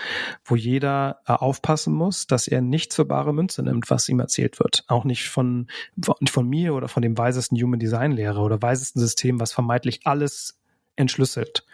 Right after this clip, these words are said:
Sondern es geht immer nur darum, was es mit dir macht. Und dass du Wahrheit spürst und nicht, dass du überzeugt wirst oder,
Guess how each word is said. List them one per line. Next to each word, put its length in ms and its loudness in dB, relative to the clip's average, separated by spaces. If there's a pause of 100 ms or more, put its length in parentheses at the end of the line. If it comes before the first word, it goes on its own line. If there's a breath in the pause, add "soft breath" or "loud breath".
(580 loud breath)
Sondern 500 0
es 120 -6
geht 200 0
immer 220 0
nur 120 2
darum, 260 0
was 140 0
es 100 -4
mit 140 2
dir 80 0
macht. 400 -4 (540 loud breath)
Und 580 -2
dass 220 0
du 100 2
Wahrheit 340 0
spürst 480 -2
und 100 0
nicht, 180 0
dass 100 2
du 100 0
überzeugt 640 0
wirst 520 0
oder, 420 0